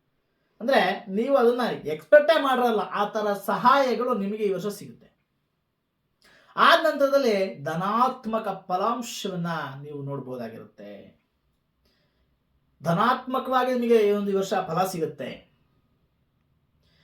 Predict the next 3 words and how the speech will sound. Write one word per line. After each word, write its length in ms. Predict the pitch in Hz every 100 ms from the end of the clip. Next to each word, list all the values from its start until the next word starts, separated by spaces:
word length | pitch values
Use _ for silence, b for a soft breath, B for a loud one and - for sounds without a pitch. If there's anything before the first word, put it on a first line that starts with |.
| _ _ _ _ _ _ _ _ _ _
ನೀವು 760 | 214 254 262 214 185 220 254 _ _ _ _ _ _ _ -
ಶನಿದಿಂದ 400 | 240 294 294 277 247 165 185 233 - _ _
ಪ್ರಯತ್ನ 440 | 208 247 277 -